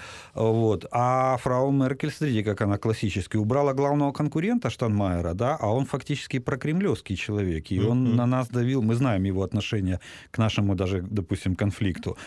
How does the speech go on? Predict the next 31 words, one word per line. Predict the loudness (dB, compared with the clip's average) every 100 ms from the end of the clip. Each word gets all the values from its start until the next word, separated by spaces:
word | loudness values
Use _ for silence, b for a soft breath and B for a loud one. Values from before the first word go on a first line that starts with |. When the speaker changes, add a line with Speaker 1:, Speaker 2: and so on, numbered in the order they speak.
| B B
Speaker 1:
Она | 0 2 2 0 -2 B -2
уговорила | 2 4 4 2 2 2
ве-, | 2 2 0
весь, | 0 2 2 2 -2 -4
всю | 0 2
коалицию | 2 4 2 2 0
Бундестага | 2 0 0 -2 0 0
выдвинуть | 2 2 2 2 2 0
его | 0
единым | 0 2 2 2
кандидатом | 2 0 0 -2 0 0
на | 0
пост | -2 -4
президента | -2 -2 -2 0 -2 0 0 0 0 0
Германии. | 0 2 2 0 -6 B B -2
То |
есть | 0
она | 2 2
его | 2
выбивает | 2 2 2 2 0 -2
из | -6
большой | -4 -2 -2
политики | -2 -2 -2 -4 -4 -2
вообще | -2 -2 0
на | 0
семь | 0 0 0
лет. | -2 -6 -18 b b _ -4
Кто | 0
его | 2
потом | 0 -2 -2
вспомнит? | -4 -6 -6 -6